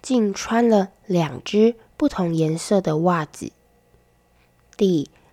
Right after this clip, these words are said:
二十三个，假装，假装。每次妈妈叫弟弟打扫房间时，他总是假装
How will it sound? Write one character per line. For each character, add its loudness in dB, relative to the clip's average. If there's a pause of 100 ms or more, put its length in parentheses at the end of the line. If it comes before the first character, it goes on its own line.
(200)
二 4
十 -6
三 -2
个， -2 (400)
假 -10 (120)
装， 0 (960)
假 -4 (100)
装。 -2 (920)
每 -4
次 2
妈 -2
妈 0
叫 0
弟 -4
弟 -2 (260)
打 -2
扫 -2
房 -8
间 0
时， 0 (340)
他 -2
总 -2
是 0 (260)
假 -4
装 -2